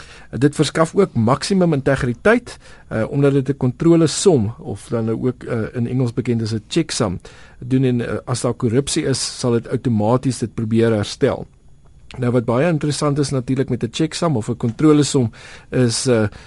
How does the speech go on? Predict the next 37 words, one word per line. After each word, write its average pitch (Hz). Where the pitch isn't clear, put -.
natuurlik 139
dit, 135
dit -
skep 160
'n 151
kode. 135
So 131
dis 131
is 139
amper, 151
amper 160
'n 180
wiskundige 151
berekening 120
wat 104
dit 95
doen. -
Eh, -
so -
dit, 117
dit 117
kyk 156
na 160
die 143
data, 135
dit, 139
daar's 113
'n 127
wiskundige 147
berekening 135
wat 127
plaasvind 139
en 151
dan 117
gee 143
dit 135
'n 127